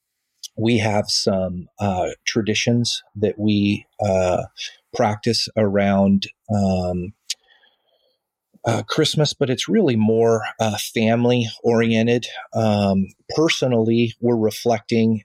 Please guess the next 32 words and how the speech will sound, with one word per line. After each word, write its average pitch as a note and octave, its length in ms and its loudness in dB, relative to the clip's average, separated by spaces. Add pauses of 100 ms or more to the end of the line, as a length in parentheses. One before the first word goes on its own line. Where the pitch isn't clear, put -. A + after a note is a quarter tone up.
um, G2 400 0
on, G#2 240 2 (140)
on G2+ 220 2
the, F#2+ 260 2
the, G2+ 360 -2
the G2 180 -2
depth, G2 360 -2
the G#2 100 -2
gospel G2+ 460 -4
truths B2 600 -2
in G#2 160 2
these G2+ 200 0
songs G#2+ 540 0
that C#3 120 0
we're C3+ 140 0
listening C#3+ 460 0
to. D3 280 2 (540)
And, G#2+ 340 2
um, G2 600 2
we've, A2 480 0
we've A2+ 300 0
taken A#2 380 0
a, G2+ 240 -2
a G#2 80 2
few A2+ 280 -2
different G#2 440 0 (120)
Advent, G2+ 720 0 (120)
um, F#2+ 480 2
devotionals G#2+ 880 0 (460)
that A2 180 2
we've A2 280 0
done, G#2 400 2